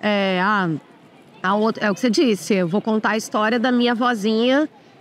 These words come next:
que fazia comida não sei de que jeito. E isso é um conhecimento ancestral, isso é sabedoria, isso, dependendo do jeito que é contado, vale muito a pena ser ouvido, né?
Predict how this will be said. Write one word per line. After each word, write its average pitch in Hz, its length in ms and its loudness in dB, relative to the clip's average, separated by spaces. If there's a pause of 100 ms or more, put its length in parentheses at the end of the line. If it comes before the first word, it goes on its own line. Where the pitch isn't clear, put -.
que 247 420 2
fazia 247 380 0
comida 240 400 2
não 247 80 2
sei 247 200 0
de - 80 -6
que 285 140 2
jeito. 214 520 0 (280)
E 240 240 4
isso 294 340 0
é 233 160 0
um 320 80 0
conhecimento 226 580 0
ancestral, 202 640 0
isso 247 280 0
é 247 100 0
sabedoria, 226 600 2
isso, 269 280 0
dependendo 233 680 2
do 190 100 0
jeito 196 260 -2
que 208 60 -2
é - 20 0
contado, 185 680 0 (340)
vale 196 240 0
muito 185 220 0
a 208 60 0
pena 175 480 -2 (600)
ser 233 200 0
ouvido, 170 480 0 (240)
né? 170 300 2